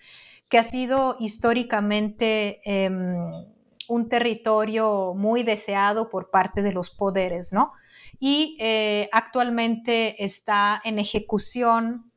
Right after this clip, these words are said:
un megaproyecto abanderado por el presidente de la República,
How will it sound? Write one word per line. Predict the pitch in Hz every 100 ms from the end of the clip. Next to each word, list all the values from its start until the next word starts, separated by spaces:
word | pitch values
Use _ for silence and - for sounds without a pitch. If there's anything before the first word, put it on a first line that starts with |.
| _
un | 226 220 226
megaproyecto | 226 208 208 208 208 214 226 226 - 226 302 - _
abanderado | 214 190 196 196 190 202 202 208 208
por | - 202 190 190 - - _ _
el | 208 196 190 190 185
presidente | 214 208 202 202 220
de |
la | 220
República, | 208 202 226 220 214 208 208 208 202 202